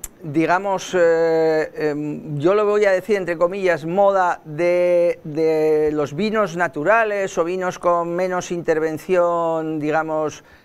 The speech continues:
de, en ellos. Eh,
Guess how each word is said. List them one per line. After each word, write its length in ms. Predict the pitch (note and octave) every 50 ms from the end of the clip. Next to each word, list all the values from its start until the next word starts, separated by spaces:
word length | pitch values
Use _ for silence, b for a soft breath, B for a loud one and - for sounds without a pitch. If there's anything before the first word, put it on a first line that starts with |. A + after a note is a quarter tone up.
| b b
de, 800 | - C3+ D#3 D#3 D3+ D3 D3 C#3+ C#3+ C#3+ C#3 C#3 C#3 D3 D3 -
en 160 | - C3+ D3
ellos. 600 | F#3+ G#3+ G#3 F3+ F#3 F#3 F#3 F#3 F#3 F#3 F3+ - -
Eh, 640 | F3 E3 D#3 D3+ D#3 D3+ D3+ D3+ D3+ D3 - -